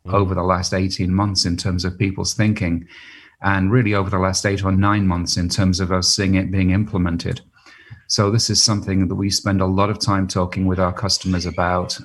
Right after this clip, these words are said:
Speaker 2: uh, we, particularly in government, for obvious reasons. Zero trust has been very much at the forefront of the agendas of most of the civilian defense and I C agencies.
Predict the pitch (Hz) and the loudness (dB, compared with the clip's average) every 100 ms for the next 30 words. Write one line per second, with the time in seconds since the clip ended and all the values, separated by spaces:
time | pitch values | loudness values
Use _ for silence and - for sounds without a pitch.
0 | - 92 90 90 90 _ _ - - 117 | -6 -2 -2 -2 -6 _ _ -4 0 0
1 | - 117 104 104 101 90 104 107 120 - | 0 0 2 2 0 0 2 2 0 0
2 | 95 92 90 92 90 90 95 98 101 98 | 0 0 -2 -4 -2 -2 -2 -2 -2 -2
3 | 98 92 92 - 98 95 95 90 92 90 | 0 0 -2 -2 -2 -2 -6 -6 -2 -2
4 | 87 101 95 92 92 90 - 92 - 95 | 0 0 0 0 -2 -4 -8 -10 -6 -4
5 | 92 - 90 87 - 98 95 92 95 92 | -4 -4 -4 -4 -6 -4 -4 -2 -4 -2
6 | 110 98 95 92 90 - - - - - | 0 -2 0 -2 -2 -4 -10 -20 -20 -20
7 | _ - 92 98 98 98 - 92 87 98 | _ -4 -2 2 0 0 -2 -2 -2 -2
8 | 90 95 95 92 90 90 98 95 95 90 | 0 0 2 2 0 -2 -4 -4 -2 -2
9 | 92 - 98 92 90 98 92 92 90 92 | -2 -2 -2 -2 -2 0 0 0 -2 -4
10 | 90 - 92 - | -2 -2 -2 -4